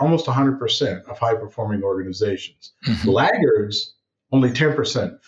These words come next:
Speaker 1: were satisfied with what was being offered. So then we asked, if you wanted to look for a new role, what areas would you look to first?
Speaker 2: Mm-hmm.
Speaker 1: And I'll be honest with you,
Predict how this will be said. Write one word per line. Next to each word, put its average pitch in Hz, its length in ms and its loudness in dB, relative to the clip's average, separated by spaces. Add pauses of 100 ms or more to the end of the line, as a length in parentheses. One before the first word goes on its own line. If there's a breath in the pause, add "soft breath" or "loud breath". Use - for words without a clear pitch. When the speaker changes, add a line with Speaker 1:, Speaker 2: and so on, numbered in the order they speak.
Speaker 1:
were 120 120 0
satisfied 113 680 0
with 90 160 -8
what 107 160 2
was 95 180 -4
being 92 280 -6
offered. 120 400 -2 (420)
So 117 260 0
then 254 240 6
we 147 180 2
asked, - 460 -6 (340)
if 208 280 4
you 202 100 2
wanted 208 420 2
to 196 100 -4
look 170 220 0
for 139 260 0
a 127 40 2
new 135 200 4
role, 127 540 0 (460 loud breath)
what 120 500 2
areas 143 560 4
would 120 280 -2
you 131 140 2
look 113 360 2
to 101 300 -6
first? - 680 -2 (260)
Speaker 2:
Mm-hmm. 110 200 0
Speaker 1:
And 143 80 2
I'll 120 200 4
be 139 80 6
honest 185 380 0
with - 180 -8
you, - 80 -20